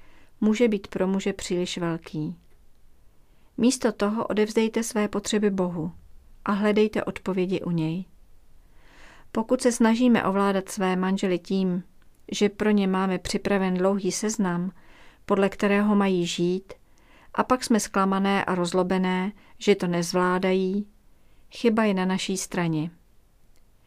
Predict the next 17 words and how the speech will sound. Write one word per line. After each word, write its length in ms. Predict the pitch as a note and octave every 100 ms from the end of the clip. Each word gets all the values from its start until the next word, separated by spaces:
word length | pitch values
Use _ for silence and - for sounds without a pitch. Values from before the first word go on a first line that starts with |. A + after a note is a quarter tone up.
| _ - - -
Největší 540 | G#3 A3 B3+ - A#3
problémy 540 | - G#3+ A3+ A3+ A3
v 60 | F#3+
mém 240 | G3 F#3+
manželství 680 | F#3+ F#3 G3+ G3 G3 - G3+
nastaly, 580 | F#3 - - F3+ E3+ F#3+ - _ _ _ - -
když 200 | G#3 -
se 160 | A3+
mé 180 | G#3 F3+
představy 580 | - G3 - G#3+ G#3 -
o 80 | -
tom, 380 | - G3+ G#3
co 200 | G#3 -
by 160 | G3 G3
měl 320 | F#3+ F3+ F3
Michal 480 | F3 - G3 F3 D#3+
dělat 340 | - F#3 F#3